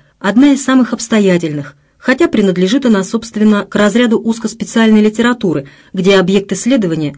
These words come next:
совершенно отграничен от личности исследователя.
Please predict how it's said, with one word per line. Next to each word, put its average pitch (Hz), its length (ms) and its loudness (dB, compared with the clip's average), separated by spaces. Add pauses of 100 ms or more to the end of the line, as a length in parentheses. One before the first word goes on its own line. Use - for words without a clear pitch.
совершенно 254 580 0
отграничен 190 640 0
от 190 140 -4
личности 185 480 -4
исследователя. 151 680 -6